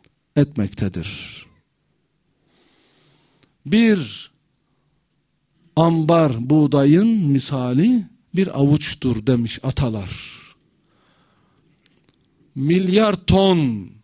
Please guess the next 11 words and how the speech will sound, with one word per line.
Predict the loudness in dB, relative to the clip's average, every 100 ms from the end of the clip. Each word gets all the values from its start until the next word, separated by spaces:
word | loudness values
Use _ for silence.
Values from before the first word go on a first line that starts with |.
| _ _ _ _ _ _ _ -18
büyük | -6 4 6 6 4 0
bir | -2 -2 -2
ambar | -2 -2 0 0 -2 -8 -20 _ _ _ _ _ _ _ _ _ _ _
buğdayla | -2 0 2 0 0 -2 -2
dolu. | -4 -4 -6 -12 -20 _ _ _ _ _
Milyar | 2 4 6 4 2 -2 -8 -2
ton. | 2 2 0 -6 -14 -20 _ _ _ _ _ _ _ _ _ _ _ _ _ _ _
Adana | -2 2 4 4 4
büyüklüğünde | 4 4 2 2 2 2
bir | 2
memleket | 4 4 2 0 0 0 0